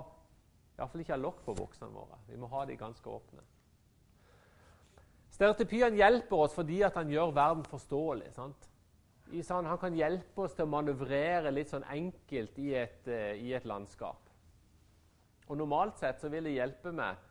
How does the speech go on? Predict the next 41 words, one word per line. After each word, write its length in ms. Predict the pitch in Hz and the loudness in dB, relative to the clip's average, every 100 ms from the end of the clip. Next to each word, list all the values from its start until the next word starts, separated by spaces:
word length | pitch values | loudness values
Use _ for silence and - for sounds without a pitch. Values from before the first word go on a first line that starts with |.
| - - - | -20 -20 -12
eh, 160 | 127 120 | -4 -2
å 100 | 123 | -2
forholde 400 | - 123 139 151 | -4 -2 -2 -2
meg 180 | 120 113 | -4 -6
til 100 | 123 | -8
studenter 460 | - 127 127 131 123 | -8 -4 -4 -6 -8
fra 160 | 127 | -6
forskjellige 440 | 120 127 135 135 123 | -6 -6 -4 -2 -2
deler 240 | 123 123 | 0 2
av 40 | 113 | 2
verden, 340 | 113 156 208 226 | 2 0 -6 -12
fordi 220 | 160 160 | -4 -2
at 100 | 151 | -2
jeg 100 | 127 | 0
har 160 | 135 | 0
en 100 | 139 | 0
idé 400 | 131 113 120 131 117 | -4 -2 0 0 -2
om 100 | 110 | -2
hva 140 | 120 | -4
som 120 | 127 | -4
er 100 | 113 | -6
bakgrunnen 600 | 104 101 113 120 113 107 | -2 -2 -2 -8 -10 -10
de 120 | 95 98 | -12 -14
sin. 200 | 98 - _ - - _ 143 | -18 -20 _ -20 -20 _ -6
Og 60 | |
det 120 | 165 | -4
samme 320 | 165 147 175 190 | 0 0 0 -2
når 160 | 156 | -2
du 160 | 151 160 | -2 0
er, 240 | 147 147 | 0 0
hvis 260 | 139 151 143 | -4 -8 -8
du 140 | 160 | -6
er 60 | 156 | -6
sykepleier, 680 | 147 147 170 180 175 214 240 | -6 -10 -8 -4 0 0 -2
så 120 | 190 | -6
er 100 | 170 | -4
det 40 | |
klart 220 | 170 165 | -4 -4
at 80 | 160 | -4
kommer 280 | - 165 | -4 -4
det 100 | 190 | -2